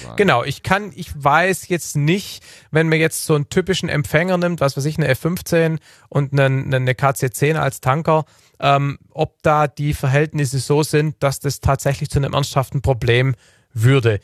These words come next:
Speaker 2: Ist im Übrigen eine gute Frage, die ich dann bei der Gelegenheit, wenn, wenn die mich dann mal noch reden lassen, interviewen lassen, unterbringen.
Speaker 1: <laughs> Ich hab so ein Bild vor Augen, so ein Tanker und, äh, an den Flügelenden hat er jeweils diesen aufrollbaren Schlauch und da hängen dann zwei kleinere Flugzeuge dran. Die sind ja den Flügelspitzen schon irgendwie ziemlich nah.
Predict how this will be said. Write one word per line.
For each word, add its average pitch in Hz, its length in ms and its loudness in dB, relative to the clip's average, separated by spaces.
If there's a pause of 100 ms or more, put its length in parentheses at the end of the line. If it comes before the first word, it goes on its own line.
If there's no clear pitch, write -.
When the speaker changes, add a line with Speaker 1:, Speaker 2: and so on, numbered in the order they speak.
(160)
Speaker 2:
Ist - 220 -6
im 151 160 -2
Übrigen 143 300 0
eine 131 100 0
gute 143 240 0
Frage, 131 420 2
die 123 120 -6
ich 113 120 -6
dann 117 140 0
bei 113 120 2
der 113 120 0
Gelegenheit, 110 500 0
wenn, 107 360 -2
wenn 113 180 2
die 113 100 2
mich 110 160 0
dann 110 140 0
mal 107 120 2
noch 104 200 0
reden 113 180 4
lassen, 104 300 0
interviewen 107 380 2
lassen, 104 220 0
unterbringen. 104 520 2 (280)
Speaker 1:
<laughs> - 720 -4 (500)
Ich 120 160 4
hab 151 100 -2
so - 80 0
ein 107 80 2
Bild 131 160 0
vor - 160 -2
Augen, 117 220 -2
so 101 100 0
ein 87 80 2
Tanker 165 400 0 (380)
und, 110 360 2
äh, 95 300 2
an 104 140 -2
den 98 140 2
Flügelenden 120 580 0
hat 107 100 -2
er 107 80 2
jeweils 107 260 2
diesen 101 220 -6
aufrollbaren 90 800 0
Schlauch 120 360 0
und 135 120 -4
da 117 60 0
hängen 123 240 2
dann 120 180 2
zwei 110 380 2
kleinere 123 480 -2
Flugzeuge 123 520 -2
dran. 104 220 -2
Die 73 80 -4
sind 76 180 -4
ja 120 60 0
den 104 160 -2
Flügelspitzen 113 640 -4
schon - 240 -4
irgendwie 76 240 -2
ziemlich 62 380 -8
nah. 60 320 -6